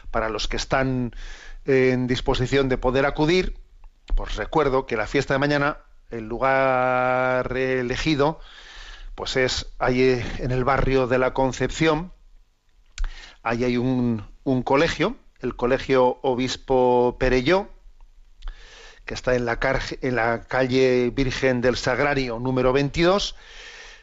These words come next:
y en ese Colegio Obispo Perelló, en su salón de actos, tendrá lugar, pues, la mayoría de, de, de los actos, ¿no?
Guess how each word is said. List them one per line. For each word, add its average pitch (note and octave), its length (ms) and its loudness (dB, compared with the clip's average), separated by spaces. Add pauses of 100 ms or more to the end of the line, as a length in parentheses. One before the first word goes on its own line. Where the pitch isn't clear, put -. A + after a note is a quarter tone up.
(140)
y C#3+ 80 0
en D3 60 4
ese E3 180 2
Colegio D3 420 2
Obispo C#3 340 0
Perelló, C#3 340 2
en D#3 80 2
su C3+ 120 -6
salón B2+ 320 2
de C#3 100 2
actos, C3+ 280 0
tendrá A#2+ 240 0
lugar, B2+ 340 0
pues, A#2+ 140 -4
la A#2 60 -2
mayoría A#2+ 420 2
de, G#2+ 240 0
de, A#2+ 220 -2
de G#2+ 220 -4
los A2+ 180 0
actos, C3 340 -4
¿no? F#3 160 -6